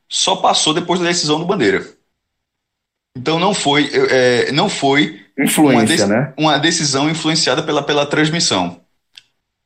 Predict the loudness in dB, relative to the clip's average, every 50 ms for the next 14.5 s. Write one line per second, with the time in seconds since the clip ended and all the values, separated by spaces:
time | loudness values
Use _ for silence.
0 | _ _ _ _ _ _ _ _ _ _ -2 -2 0 0 0 0 0 0 -2 -4
1 | -8 -12 -20 -8 _ -2 0 0 0 0 -2 0 0 0 2 2 2 2 2 2
2 | 2 0 0 0 0 0 2 2 2 2 2 2 2 2 2 2 0 -2 -2 -4
3 | -4 -4 -2 -2 0 0 0 0 0 -2 0 0 0 0 0 -2 -4 -6 -6 -4
4 | -2 -2 0 0 0 0 -2 -2 -2 -2 0 0 2 2 2 2 2 2 0 0
5 | -4 -8 -8 -6 -4 -4 -4 -6 -6 -4 -2 -2 0 0 0 0 0 2 2 0
6 | 0 0 -2 -8 -14 _ _ _ _ -4 -2 -2 -2 -2 -4 -10 -18 -20 -20 -20
7 | -20 -16 _ -4 -2 -2 -2 0 -2 0 0 0 0 0 2 2 0 0 -2 -6
8 | -4 -4 -4 -4 -4 -6 -6 -6 -4 -2 -2 -2 0 0 0 0 0 0 -2 -6
9 | -12 -20 _ _ -2 -2 -2 0 -2 -4 -2 0 0 0 2 0 0 -2 -2 -2
10 | -4 -4 -2 -2 -2 -2 -4 -4 -4 -2 0 0 0 0 0 -2 -2 -4 -2 -2
11 | 0 2 2 2 2 0 -2 -4 -6 -12 _ _ _ -6 -4 -2 -2 -2 -2 -2
12 | -2 0 0 -2 -2 -2 -2 -2 -2 -2 -2 -2 -2 0 0 2 0 0 0 0
13 | 0 -2 -2 -2 -4 -4 -4 -4 -2 0 0 0 -2 -2 -4 -4 -4 -2 -2 0
14 | 0 0 -2 -2 -4 -6 -6 -6 -6